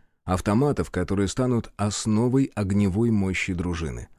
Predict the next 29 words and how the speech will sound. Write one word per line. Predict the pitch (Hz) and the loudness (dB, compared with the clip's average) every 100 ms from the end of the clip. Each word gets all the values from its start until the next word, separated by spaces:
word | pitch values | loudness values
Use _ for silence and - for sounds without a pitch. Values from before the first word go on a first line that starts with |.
| _ _ _ _ _ _ - | _ _ _ _ _ _ -2
Положив | 104 143 180 185 | 2 4 2 4
руки | 160 139 | 4 4
на | 123 117 | 2 2
стол, | - 170 | 0 2
я | 120 110 | 4 4
внимательно | 120 139 117 110 107 | 2 2 2 2 2
осмотрел | 101 104 101 147 143 | 0 0 0 0 0
разложенные | 107 101 120 143 117 113 92 | 0 0 2 2 2 2 2
в | |
идеальном | 98 117 120 107 | 2 2 2 0
порядке | 95 113 135 - | 0 0 0 0
части | 101 - 123 - | -2 0 0 0
разобранного | 110 95 98 98 98 95 95 | -2 0 0 0 0 0 -2
«Вихря». | 90 73 76 60 - _ _ _ _ - | -2 -4 -6 -10 -12 _ _ _ _ -2
Длинный | 123 190 202 151 | 4 6 6 4
ствол | - 110 156 156 | 2 2 4 4
с | |
компенсатором | - 139 143 135 143 131 120 120 | 2 2 4 2 2 2 2 2
отдачи, | 123 120 117 - 101 - _ _ | 2 2 2 0 -6 -10 _ _
газоотводный | 113 156 165 135 120 113 101 | 2 4 6 4 4 2 4
механизм, | 101 95 101 127 165 160 156 - _ - | 2 2 2 2 0 -2 -6 -12 _ 0
затворная | 120 135 196 170 117 107 | 2 4 4 4 4 2
рама, | 147 175 165 | 2 2 2
возвратная | 107 104 113 156 143 113 | 2 0 0 0 0 0
пружина, | 101 117 120 180 165 156 - - | 0 2 4 4 2 -4 -12 -14
спусковой | - 143 - 156 185 | -4 0 2 4 4
крючок | 156 117 107 175 - | 4 2 2 0 0
с | |
предохранителем, | - 143 139 135 135 139 131 123 113 | 0 2 2 2 2 2 0 0 -2